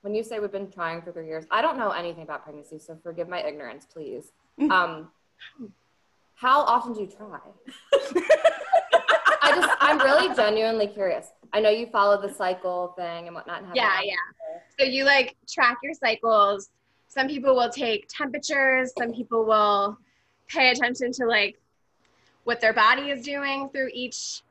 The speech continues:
Speaker 3: cycle. But yeah, so we tracked everything for three
Speaker 1: For
Speaker 3: years.
Speaker 1: three years.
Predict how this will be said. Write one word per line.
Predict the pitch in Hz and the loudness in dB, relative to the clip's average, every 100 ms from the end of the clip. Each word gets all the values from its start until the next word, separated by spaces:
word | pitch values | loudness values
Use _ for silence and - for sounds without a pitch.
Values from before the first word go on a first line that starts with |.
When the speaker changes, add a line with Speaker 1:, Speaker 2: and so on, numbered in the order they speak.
| _ _ | _ _
Speaker 3:
cycle. | 269 247 247 254 240 226 220 233 _ | -2 0 0 2 4 2 0 -6 _
But | 226 214 196 - _ _ - | 0 0 0 -4 _ _ -10
yeah, | 214 180 165 | -4 -2 -4
so | - 220 | -6 -6
we | 214 269 | -4 -6
tracked | - 240 196 190 - - _ _ _ _ _ - | -4 0 0 -2 -10 -20 _ _ _ _ _ -2
everything | 214 196 - - - 208 _ _ _ _ | -2 -4 -8 -14 -16 -18 _ _ _ _
for | - 220 | -10 -8
three | 208 185 | -4 -2
Speaker 1:
For | |
Speaker 3:
years. | 202 190 | -2 -2
Speaker 1:
three | 196 185 185 | -4 -4 -2
years. | 170 110 64 | -4 -4 -6